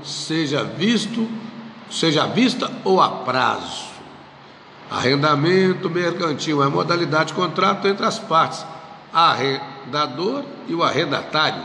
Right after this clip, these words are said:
O objetivo é adquirir por parte da instituição financeira um bem escolhido para utilização que pode prever ou não a sua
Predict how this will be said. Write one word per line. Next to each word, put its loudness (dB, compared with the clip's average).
O -10
objetivo -2
é 6
adquirir 0
por -2
parte 2
da -2
instituição -4
financeira 0
um -2
bem 2
escolhido 0
para 0
utilização 0
que 0
pode 2
prever 2
ou 4
não 4
a 4
sua 0